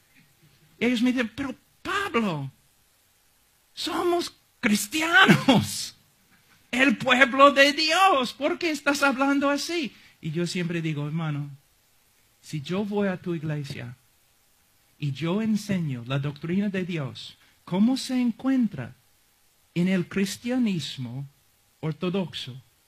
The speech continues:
¿Cómo se encuentra en los libros de teología sistemática, los libros clásicos?" Muchos de los hermanos, supuestamente hermanos, supuestos hermanos en la iglesia,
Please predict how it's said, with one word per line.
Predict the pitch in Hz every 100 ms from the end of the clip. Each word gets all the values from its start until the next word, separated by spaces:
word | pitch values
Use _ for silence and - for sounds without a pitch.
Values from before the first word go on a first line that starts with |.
| _ _ _ _
¿Cómo | 165 180 214
se | 247
encuentra | 254 254 226 208 196 208 247 - _ _ _ -
en | 165
los | 160 147
libros | 170 196 220 233 226 -
de | 160
teología | 165 160 156 196 226
sistemática, | 226 226 - 208 190 156 135 120
los | 151 147
libros | 208 226 240
clásicos?" | - 277 226 - 156 - - - - - _ _ _ _ _ _ _ _ _ _ _ _ _ _ _ _ _ _ _ _ _ _ _
Muchos | 151 196 202 226 -
de | 180
los | 180 160
hermanos, | 165 180 190 160 123 110 - -
supuestamente | - - 139 175 - 175 170 170 156 156
hermanos, | 143 165 202 170 120 127 - - _ _ _
supuestos | _ - 156 147 139
hermanos | 147 165 190 165 139 -
en | 139
la | 147
iglesia, | 147 156 165 - 170